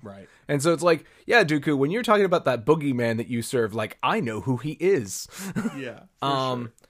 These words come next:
Speaker 2: maybe not that he's the Supreme Chancellor, but, like, I know who Sidious
Speaker 1: I know
Speaker 2: is.
Speaker 1: that I should be afraid of him.
Speaker 2: Right. And she's got all of these, you know, these nested plans, because even the, the second that episodes are going is, like,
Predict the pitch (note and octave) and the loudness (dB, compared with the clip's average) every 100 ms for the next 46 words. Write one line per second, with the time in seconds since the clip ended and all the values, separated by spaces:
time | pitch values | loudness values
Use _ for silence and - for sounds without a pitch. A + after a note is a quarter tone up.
0 | _ A2 G#2 G#2 A2 A2 F#2+ F#2+ F#2 F#2 | _ -12 -10 -8 -8 -8 -10 -12 -12 -14
1 | G2+ G#2 G2 A#3 F#3 D#3 C#3+ A#2+ A2 A2+ | -10 -6 0 0 2 2 2 0 -4 -6
2 | G#2+ - A#2 A#2+ A#2 A2 G#2+ G2+ - E3 | -8 -6 -6 -4 -4 -6 -8 -8 -6 -4
3 | A2 G2 C3 D3+ D3+ C#3+ C3 B2+ A#2 A#2+ | -6 -6 -4 -4 -2 -2 -2 -6 -8 -10
4 | B2+ G#2 G#2 - G2+ F#2 F#2 F2+ E2+ _ | -10 -12 -12 -12 -12 -14 -18 -20 -20 _
5 | _ - D#3+ F#2+ - - - _ _ _ | _ -2 0 0 -2 -14 -14 _ _ _
6 | - E3 E3+ E3 D#3+ D3 - - F#3+ F3+ | -4 2 4 4 2 -4 -8 -8 -6 -6
7 | D3+ - _ C#3 F3 G3 - F3 F#3+ G3 | -6 -8 _ -2 0 0 0 2 4 2
8 | D#3+ D#3+ D3 C3+ - D3 B2+ G#2 G2+ - | -2 -4 -4 -6 -8 -4 -4 -4 -8 -10
9 | A2+ A2 G#2 A#2+ C3+ D3 - D3 G2+ - | -8 -8 -6 -4 -2 -4 -4 -6 -6 -12
10 | - A#2+ B2+ G#2 F#2+ - B2 C3+ D3 C#3 | -6 -4 -2 -4 -8 -10 -8 -2 -2 -2
11 | - F3 G#3+ G3+ G3+ E3 - C#3+ - - | -8 -8 -4 0 0 -2 -8 -10 -10 -12
12 | - F3 F3 C#3+ C3+ - _ - C#3 C3+ | -6 -4 -2 0 -2 -2 _ -10 -8 -6
13 | B2+ A2+ A#2 C#3 C3 A#2 G2 - C3+ A#2+ | -6 -6 -4 -2 -2 -4 -8 -4 -2 0
14 | B2 A#2 | -2 -2